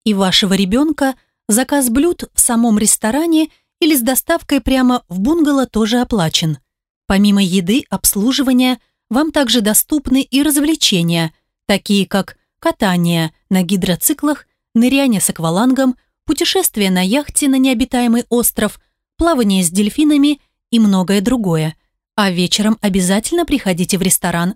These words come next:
на пляже. Каждый вечер там проводятся красочные шоу. Столик для вас и вашего малыша – уже зарезервирован». Покрутила головой.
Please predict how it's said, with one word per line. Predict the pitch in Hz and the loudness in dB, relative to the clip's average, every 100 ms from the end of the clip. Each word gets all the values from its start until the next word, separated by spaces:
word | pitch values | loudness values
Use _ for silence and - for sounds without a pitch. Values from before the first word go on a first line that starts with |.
| - | -2
на | 180 | -2
пляже. | 175 233 226 170 151 - _ _ _ - | 0 0 0 0 -4 -8 _ _ _ -2
Каждый | 202 190 165 170 | 0 0 -2 0
вечер | 196 - 254 - _ _ _ | 0 0 -4 -6 _ _ _
там | - 381 | -2 -2
проводятся | 349 277 285 254 262 262 254 - _ | 0 0 2 0 0 -2 -2 -6 _
красочные | 208 185 208 - 208 220 | -2 0 0 0 2 2
шоу. | - 233 165 147 - _ _ _ | 0 -2 -2 -2 -6 _ _ _
Столик | - - 320 269 196 | -6 0 0 0 0
для | 214 | 0
вас | 202 233 269 - | 0 -2 -2 -2
и | 226 | -2
вашего | 208 - 190 | -2 0 0
малыша – | 185 175 - 208 277 - _ _ _ | 0 0 -2 -2 -2 -6 _ _ _
уже | 208 185 185 190 208 _ - | -2 0 0 0 -4 _ -4
зарезервирован». | 180 196 185 214 226 285 185 160 156 - _ _ _ _ _ _ | -2 0 0 0 0 0 0 -2 -4 -8 _ _ _ _ _ _
Покрутила | - 285 285 269 220 214 | -8 -2 -2 0 0 0
головой. | 185 180 170 165 208 254 | 0 0 0 0 0 -2